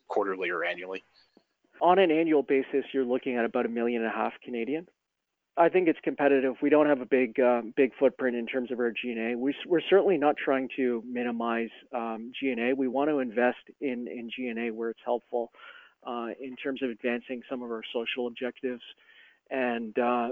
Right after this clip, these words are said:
Speaker 2: you know, public relations objectives in Ecuador, because that's a, obviously a key priority for the company, is to maintain the very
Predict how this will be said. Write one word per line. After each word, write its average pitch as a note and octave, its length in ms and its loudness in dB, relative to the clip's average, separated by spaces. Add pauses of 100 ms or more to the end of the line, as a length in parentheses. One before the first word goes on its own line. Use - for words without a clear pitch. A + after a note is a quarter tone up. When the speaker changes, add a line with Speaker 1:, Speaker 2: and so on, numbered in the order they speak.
Speaker 2:
you C#3+ 140 -6
know, A#2+ 160 -4
public B2+ 320 0
relations A#2+ 500 -4
objectives C3 600 -4
in B2 120 -10
Ecuador, D3+ 420 -2
because C#3 280 -8
that's C3+ 180 -4
a, B2+ 140 -4 (100)
obviously A#2+ 380 -8
a A2 40 -10 (120)
key C3 100 -6
priority A#2 640 -6
for B2+ 80 -8
the A#2+ 80 -10 (100)
company, B2 280 -12
is A#2 180 -12
to B2+ 100 -20
maintain A#2+ 460 -10
the A2 80 -14
very A2+ 260 -8